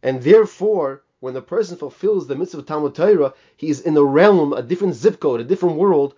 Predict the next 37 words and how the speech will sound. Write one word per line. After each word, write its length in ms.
a 80
world 380
of 160
only 440
ruchni. 420
The 80
flip 260
side, 340
as 160
we 80
just 200
explained, 680
al 200
ken 200
kedushas 380
Talmud 260
Torah 320
connected 420
kulam. 200
That's 260
why 160
Talmud 240
Torah 120
is 60
connected 280
kulam. 260
But 140
the 100
flip 220
side, 280
says 160
the 80
Chofetz 300
Chaim, 380
hadavar 640
lehefchai 400
bin 140